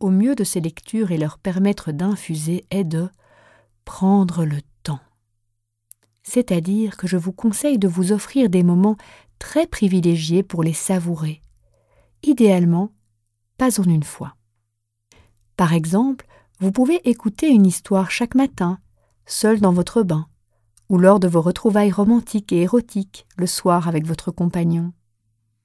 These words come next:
Vous pouvez écouter les histoires ensemble ou séparément, pendant que l'autre s'adonne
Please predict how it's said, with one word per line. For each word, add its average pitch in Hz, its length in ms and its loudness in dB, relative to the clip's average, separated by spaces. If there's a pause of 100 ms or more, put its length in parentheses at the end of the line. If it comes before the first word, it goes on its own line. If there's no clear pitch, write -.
(680)
Vous 190 160 0
pouvez 277 300 2
écouter 240 500 2
les 190 180 2
histoires 170 400 -2 (100)
ensemble 226 600 2 (460)
ou 226 140 4
séparément, 214 720 2 (260)
pendant 180 260 2
que 196 100 0
l'autre 165 360 -2
s'adonne 170 460 2